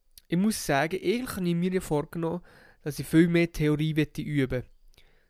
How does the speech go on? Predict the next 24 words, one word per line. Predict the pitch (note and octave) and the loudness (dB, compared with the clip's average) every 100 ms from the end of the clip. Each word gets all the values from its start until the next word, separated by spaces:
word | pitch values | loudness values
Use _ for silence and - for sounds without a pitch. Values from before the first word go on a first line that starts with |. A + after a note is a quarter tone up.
| _ - | _ -6
Also | C3 | 0
ich | D#3+ D3 | 2 2
sehe | D3+ C#3 | -2 0
die | C3+ | 2
auch | C3 C3 | 2 2
jeden | B2+ C3 C#3 | -2 -2 -2
Tag | B2+ B2 - | -2 -2 -4
zwei | - C#3 | -6 -4
Stunden | C3+ - C#3 C3+ C3 C3 B2 _ _ | -4 -2 0 0 -2 -6 -8 _ _
durch, | - C#3 C3+ | 0 2 2
durch, | C#3 C3+ | 0 0
durch, | C#3 C#3 C#3 C#3 | 0 2 0 -2
ba-, | C3+ C#3 | -4 -4
durch, | C#3+ C3+ - C3 C3+ | -8 -8 -6 -6 -6
äh, | C3+ F3 | -6 -8
durch, | - B2+ | -10 -2
durchballern, | C#3 C#3+ D#3 D3 D3 D3 - - - - | 0 0 0 0 -2 -6 -10 -20 -12 -2
bis | E3 D3+ | 0 0
ich | D#3+ | -4
die | D#3 | -4
Prüfung | - D3+ D3 - | -2 -2 -2 -6
gemacht | D3 B2+ C3+ - | -6 -4 -6 -8
habe. | B2+ A#2+ - - - - - - _ _ _ _ - C#3+ | -14 -14 -20 -20 -20 -20 -20 -20 _ _ _ _ -10 0
Ja, | F3+ A3 D3 | 2 2 0